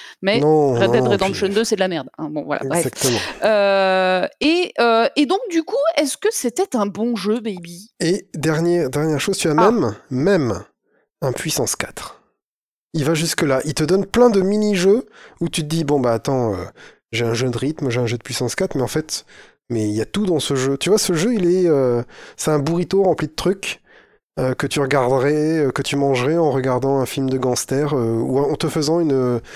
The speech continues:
Speaker 2: une rétrospective des films de gangsters.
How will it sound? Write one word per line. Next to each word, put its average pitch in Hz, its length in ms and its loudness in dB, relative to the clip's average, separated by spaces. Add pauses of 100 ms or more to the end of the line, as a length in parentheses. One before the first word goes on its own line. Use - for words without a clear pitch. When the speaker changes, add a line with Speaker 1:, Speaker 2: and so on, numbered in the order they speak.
(600)
Speaker 2:
une 131 180 -2
rétrospective 143 720 -2
des 139 80 -2
films 139 180 -2
de 135 100 0
gangsters. 123 520 -4